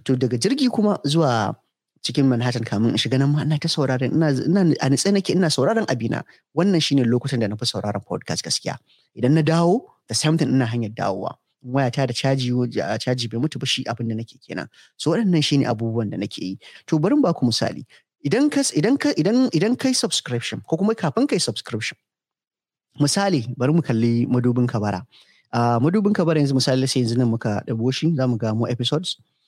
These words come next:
So, kun ga Kabara ya ɗora episodes da yawa a nan.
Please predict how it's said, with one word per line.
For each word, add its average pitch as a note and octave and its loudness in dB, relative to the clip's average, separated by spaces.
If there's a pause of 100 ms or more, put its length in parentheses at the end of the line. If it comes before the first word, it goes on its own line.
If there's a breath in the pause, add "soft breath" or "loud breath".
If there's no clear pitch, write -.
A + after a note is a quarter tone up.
(140)
So, - -6
kun C3+ 2
ga C3+ 2
Kabara D3+ 0
ya D3+ 2
ɗora A#2 0 (920)
episodes C3+ -4
da G#2+ -4
yawa A2+ -2 (2500)
a A2+ -6
nan. A2+ -2